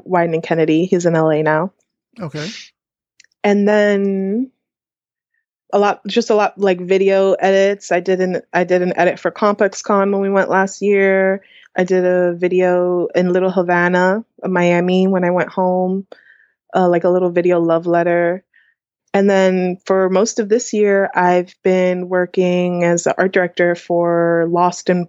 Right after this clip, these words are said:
Speaker 1: Portland. They've been doing a late night Portland show called Live in Portland. And we have guests and comics and artists, and we just stream it live on Facebook and YouTube with iPhones. And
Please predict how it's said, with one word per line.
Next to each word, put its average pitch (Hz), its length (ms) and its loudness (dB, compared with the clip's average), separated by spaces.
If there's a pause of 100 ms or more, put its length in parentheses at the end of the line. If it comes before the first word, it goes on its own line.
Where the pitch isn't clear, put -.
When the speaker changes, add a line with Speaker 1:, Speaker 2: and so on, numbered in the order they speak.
Speaker 1:
Portland. 294 480 0 (480)
They've 180 160 0
been 175 140 -6
doing 180 320 2
a 170 260 2
late 185 280 0
night 190 360 0
Portland 196 640 -4 (300)
show 170 480 0 (120)
called 175 180 -2
Live 190 260 2
in 208 100 -2
Portland. 175 540 -2 (400)
And 185 320 2
we 185 120 0
have 175 460 -2
guests 226 480 0
and 175 160 -4
comics 196 680 -2
and 175 180 -4
artists, 190 800 0
and 180 560 0 (340)
we 175 220 2
just 175 200 0
stream 185 500 0
it 185 180 0
live 175 380 0
on 170 200 -2
Facebook 175 480 -4
and 175 140 0
YouTube 202 600 0
with 175 260 0
iPhones. 190 640 0
And 170 280 -6